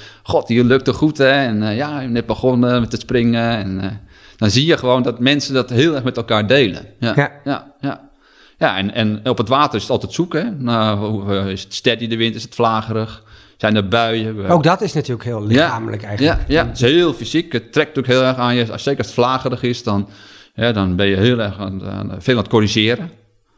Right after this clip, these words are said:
Speaker 2: Corrigeren?
Speaker 1: Eh,
Speaker 2: Hoe bedoel je dat?
Speaker 1: ja, dat betekent dat je, je, je kite hoger of lager moet hebben in de wind.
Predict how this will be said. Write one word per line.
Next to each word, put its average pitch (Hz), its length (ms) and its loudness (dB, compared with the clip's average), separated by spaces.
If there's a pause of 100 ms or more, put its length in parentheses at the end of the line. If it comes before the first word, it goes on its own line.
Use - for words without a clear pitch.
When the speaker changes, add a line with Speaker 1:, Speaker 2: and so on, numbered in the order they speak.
(500)
Speaker 2:
Corrigeren? 147 540 4
Speaker 1:
Eh, 165 60 -10
Speaker 2:
Hoe 123 120 -10
bedoel 117 340 -8
je 123 100 -8
dat? 113 140 -8
Speaker 1:
ja, 143 300 4
dat 110 80 -2
betekent 101 360 0
dat 104 180 0
je, 101 140 2
je, 90 460 0
je 85 60 -6
kite 98 340 -2
hoger 101 240 0
of 95 80 -4
lager 95 320 -2
moet 92 140 -6
hebben 92 220 -2
in 90 60 -2
de 92 80 -4
wind. 90 360 -4